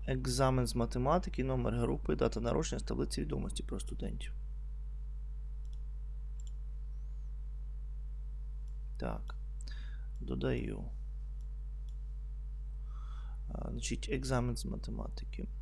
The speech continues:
Номер групи. Дата народження.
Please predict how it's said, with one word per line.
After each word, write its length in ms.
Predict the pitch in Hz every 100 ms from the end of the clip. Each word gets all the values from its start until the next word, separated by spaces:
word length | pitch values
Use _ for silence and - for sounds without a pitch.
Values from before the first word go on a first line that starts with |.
| - - - - - - - - - - - - - - - - - - - - - - - - - - - - - -
Номер 400 | 139 139 123 113
групи. 520 | - - - - 143 196 - - - - - - - - - - - - - - - - - - - - - - - -
Дата 260 | 139 139 127
народження. 840 | 107 107 107 - 120 127 160